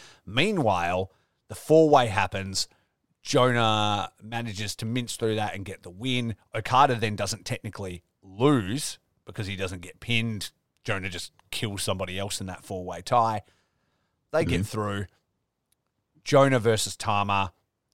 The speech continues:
Speaker 1: Jonah fucking destroys him. It's just Squash City, basically. And then he's in the finals waiting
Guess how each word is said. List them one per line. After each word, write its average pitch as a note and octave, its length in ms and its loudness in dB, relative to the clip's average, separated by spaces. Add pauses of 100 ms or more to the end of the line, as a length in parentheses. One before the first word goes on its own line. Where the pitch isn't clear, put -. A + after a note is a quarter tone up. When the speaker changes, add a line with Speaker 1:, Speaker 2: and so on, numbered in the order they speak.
(380)
Speaker 1:
Jonah G#2+ 420 -2 (1120)
fucking A#2+ 360 0
destroys G2 560 -4
him. G2+ 380 -8
It's F#2+ 220 -6
just - 340 -6 (120)
Squash - 480 -4
City, F#2+ 320 -4
basically. - 720 -8
And G2 140 -6
then F#2+ 100 -4
he's F#2+ 220 -4
in F#2 80 -4
the F2+ 80 -4
finals F2+ 460 -6
waiting E2+ 420 -8